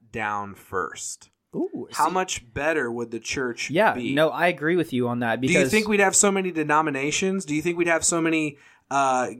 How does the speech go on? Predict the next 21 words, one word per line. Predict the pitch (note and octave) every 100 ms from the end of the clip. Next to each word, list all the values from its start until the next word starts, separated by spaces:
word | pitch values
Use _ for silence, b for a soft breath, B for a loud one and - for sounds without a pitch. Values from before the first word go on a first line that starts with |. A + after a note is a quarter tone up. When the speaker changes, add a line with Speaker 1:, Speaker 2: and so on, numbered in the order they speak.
| A#2+
Speaker 1:
gay | C3+ D3+
people | E3 F3 E3 E3+
that | D3 C3
feel | D#3 D3
rejected | B2 A2+ B2+ C3 C3 D3+
by | C3 B2
the | A2
church? | - B2+ D3 D3
Do | C3
you | B2+
think | C3 E3
that | D#3
we'd | D3 C3+
have | D3 C#3+
so | - D3+
many | D3 C3+
people | D3 C#3+ D#3 D#3 b b b
that | - C#3
feel | D#3+ E3
like | D3+ C#3+ - A#2+
garbage | - C3 C#3 D3 D#3 D#3 - -